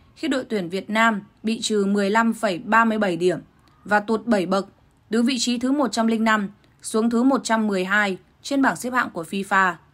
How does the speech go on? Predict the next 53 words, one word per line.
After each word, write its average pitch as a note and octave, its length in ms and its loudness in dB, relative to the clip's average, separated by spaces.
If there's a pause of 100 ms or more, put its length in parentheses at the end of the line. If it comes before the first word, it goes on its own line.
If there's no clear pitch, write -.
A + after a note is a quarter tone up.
(540)
Đây F#3+ 160 -2
là F#3 120 0
điều F#3 220 0
rất C4+ 180 -4
hiếm A#3 280 4
thấy B3+ 260 2
xảy G#3 220 -4
ra G#3 280 4
với G3 140 -4
đội C4 180 -2
tuyển F3 180 -4
Việt F3+ 160 -8
Nam G3+ 280 0 (340)
trong G#3 220 -4
ba G3+ 200 4
đến F#3+ 200 -4
bốn F#3 200 0
năm A#3+ 200 0
trở F#3 140 -6
lại E3+ 160 -4
đây, G3 300 -2 (420)
bởi G#3 220 0
trước D#4 240 -2
khi C4+ 160 0
huấn A3+ 120 0
luyện A3 120 -4
viên A3 180 0
Chu A3+ 180 -2
Jie G#3 320 -2
đến G3 180 0
tiếp D#4 220 -6
quản E3+ 260 0
chiếc C4+ 240 -8
ghế F#3+ 160 -2
huấn G#3+ 120 0
luyện F#3+ 120 -4
viên G#3 160 0
trưởng F3 260 -4
đội F3 140 -6
tuyển E3 180 -4
Việt F3+ 160 -8
Nam, G3+ 280 2 (500)
thì A#3 140 2
đoàn B3 240 2
quân C#4 180 2
áo G#3+ 200 2
đỏ A#3 200 4
luôn A3 200 0
đứng G3+ 160 2
trong A#3 200 -2
top D4 160 0
một A#3 200 0
trăm G#3 280 0